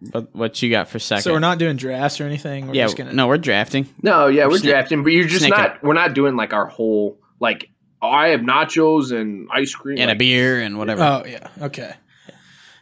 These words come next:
Speaker 2: Um, then, I mean, if you went nachos, then I have to go a brat, I think.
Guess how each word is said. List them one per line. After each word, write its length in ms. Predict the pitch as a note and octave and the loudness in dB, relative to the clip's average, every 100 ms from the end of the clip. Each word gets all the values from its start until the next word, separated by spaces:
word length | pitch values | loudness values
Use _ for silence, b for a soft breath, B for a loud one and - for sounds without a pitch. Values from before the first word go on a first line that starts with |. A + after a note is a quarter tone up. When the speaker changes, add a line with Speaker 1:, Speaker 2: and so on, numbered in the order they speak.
| - | -6
Speaker 2:
Um, 680 | D3+ D#3 D#3 D#3+ D3+ D3+ D3+ | -2 2 2 2 0 -2 0
then, 540 | D3 D3 D3 C#3 C#3 _ _ _ _ - | 2 4 2 0 -8 _ _ _ _ -12
I 60 | |
mean, 200 | C3+ C#3 | -6 -6
if 120 | C3 E3+ | -4 2
you 120 | F3+ | 2
went 160 | E3+ | 2
nachos, 600 | C#3 D#3 E3+ D3+ C3+ B2+ | 0 0 0 0 0 -2
then 240 | C3+ C3 B2+ | -2 -4 -4
I 200 | B2+ C#3+ | -4 -2
have 280 | D3+ E3 F3 | 0 -2 -2
to 100 | C#3 | -4
go 480 | C3+ C3 B2+ C3+ _ _ _ _ _ - | 0 0 0 -4 _ _ _ _ _ -16
a 60 | |
brat, 500 | B2+ C3+ C#3 F3+ - | -10 -8 -2 -2 -2
I 80 | B3+ | -8
think. 640 | - D#3+ C4+ C#4 - - | -6 -4 -4 -6 -12 -20